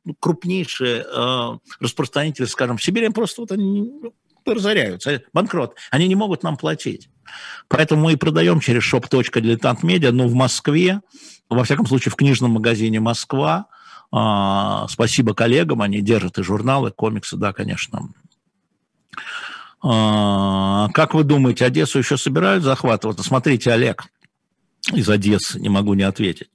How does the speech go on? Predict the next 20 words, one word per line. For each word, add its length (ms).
Я 120
думаю, 300
что 540
один, 440
одна 300
из 160
опций, 460
один 300
из 120
планов, 560
из 180
папок 380
лежит, 440
лежит 560
вариант, 720
а, 840
создания 600
вот 180
этой 220
вот, 260